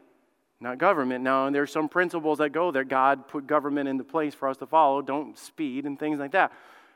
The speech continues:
But there's a line. What's gonna happen in our culture and in the end times is man will do that which is right in his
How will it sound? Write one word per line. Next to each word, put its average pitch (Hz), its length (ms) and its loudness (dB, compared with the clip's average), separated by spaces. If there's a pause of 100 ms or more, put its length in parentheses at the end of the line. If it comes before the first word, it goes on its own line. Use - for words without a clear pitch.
(100)
But 156 100 -6
there's 160 200 0
a 151 60 -2
line. 151 400 0 (960)
What's 160 160 -8
gonna 156 200 0
happen 135 680 0 (340)
in 131 100 -10
our 139 200 -4
culture 131 600 -8 (1120)
and 120 100 -16
in 127 100 -8
the 139 60 -4
end 151 220 0
times 139 400 -2
is 127 140 -12
man 139 260 -6
will 151 80 -6
do 151 140 -4
that 139 240 0
which 131 160 -12
is 117 100 -16
right 127 260 -6
in 120 160 -16
his 120 260 -12